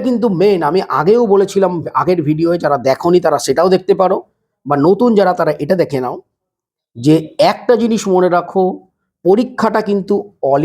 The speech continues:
India basis পরীক্ষা। পরীক্ষার যে সিলেবাস সেটা কিন্তু এনসিইআরটি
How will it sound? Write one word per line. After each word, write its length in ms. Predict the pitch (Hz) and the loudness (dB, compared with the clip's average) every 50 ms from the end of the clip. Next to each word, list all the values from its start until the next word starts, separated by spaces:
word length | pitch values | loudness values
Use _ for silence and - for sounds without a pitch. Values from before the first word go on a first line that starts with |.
| 180 | 0
India 260 | 185 185 180 190 190 185 175 | 0 0 2 4 2 4 4
basis 240 | 180 175 196 190 185 - - | 2 0 0 -4 -2 0 0
পরীক্ষা। 400 | 180 180 180 180 - - 185 175 180 185 - _ _ _ _ _ _ _ _ _ _ _ - | 0 0 0 -4 -8 -6 -4 -4 -4 -6 -12 _ _ _ _ _ _ _ _ _ _ _ 0
পরীক্ষার 580 | 180 208 254 254 254 - - 233 220 214 214 185 - - - _ _ _ _ - 127 | 2 2 2 0 -2 -2 0 2 2 2 0 0 -6 -12 -16 _ _ _ _ -6 -6
যে 80 | 156 156 - - | -6 -6 -4 0
সিলেবাস 480 | 190 202 226 233 226 214 208 202 208 208 - - | 0 2 4 4 4 4 2 2 0 -2 -6 -6
সেটা 180 | 170 160 170 170 170 | -6 -4 -4 -4 -4
কিন্তু 200 | 180 170 151 170 165 - 143 151 | -4 -4 -4 -4 -4 -2 -2 -2
এনসিইআরটি 640 | 170 170 170 - 196 190 180 170 175 - - 180 | -2 -4 -6 -4 -2 0 0 0 -4 -8 -8 -4